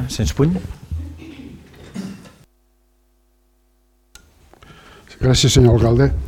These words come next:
Speaker 2: Bé, jo crec que, aunque <clears throat> hi ha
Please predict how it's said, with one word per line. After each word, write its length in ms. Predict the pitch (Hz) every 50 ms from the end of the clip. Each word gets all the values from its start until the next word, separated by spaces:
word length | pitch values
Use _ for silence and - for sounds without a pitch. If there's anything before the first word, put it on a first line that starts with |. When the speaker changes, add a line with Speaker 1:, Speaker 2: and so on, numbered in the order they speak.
| - - - - - - - -
Speaker 2:
Bé, 220 | - 131 143 139 131 117 - - - - - 151 135
jo 100 | 151 147 123
crec 240 | - 151 156 143 -
que, 160 | - 156 156 151 143
aunque 420 | 139 127 - 147 143 135 131 135 - - -
<clears throat> 560 | 185 208 151 135 123 107 95 90 - - - - - - - - - - - - - - - - - - - - - - _ _ _ _ _ _ _ _ _ _ - - _ - - - 123
hi 80 | 131
ha 220 | 135 131 123 139